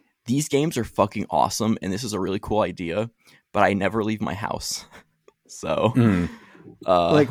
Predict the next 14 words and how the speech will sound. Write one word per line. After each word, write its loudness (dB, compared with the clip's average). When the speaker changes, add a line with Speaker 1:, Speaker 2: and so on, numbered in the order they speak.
Speaker 1:
oh 2
well. 4
Speaker 3:
I 8
would, 4
I 4
would 4
never 2
street -6
pass -2
when 2
I 4
was 0
home, -2
but 4